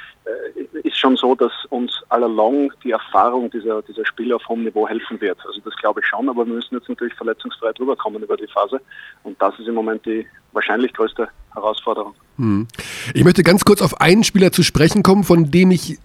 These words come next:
Speaker 2: zu einhundertfünfundzwanzig Prozent überzeugt war, dass er nicht wieder bei euch auflaufen wird, weil er zu teuer wird, nämlich Asim Marei. Ja? Und mich wundert es extrem, dass ihr den gehalten habt. Ich weiß jetzt, mir ist es auch egal, wie viel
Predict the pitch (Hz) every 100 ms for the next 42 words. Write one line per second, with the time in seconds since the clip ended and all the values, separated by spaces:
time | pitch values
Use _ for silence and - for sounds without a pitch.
0 | _ - - 160 - _ _ 180 233 196
1 | 202 - 208 202 - 143 165 170 - 139
2 | 160 170 135 127 - 147 170 147 139 139
3 | 127 139 240 - 110 101 90 90 92 90
4 | 90 101 98 - 95 147 107 113 120 -
5 | 120 - 185 82 - - 104 113 120 -
6 | _ _ - 107 131 117 120 123 92 -
7 | _ _ _ _ _ _ _ - 101 175
8 | - - - - - - - 127 - 139
9 | 147 160 - 226 214 160 - - _ 160
10 | - - - 135 135 202 262 269 _ 113
11 | 160 - 156 139 143 131 113 107 117 104
12 | 90 - - 123 139 123 107 120 143 147
13 | 135 117 101 104 123 139 120 127 110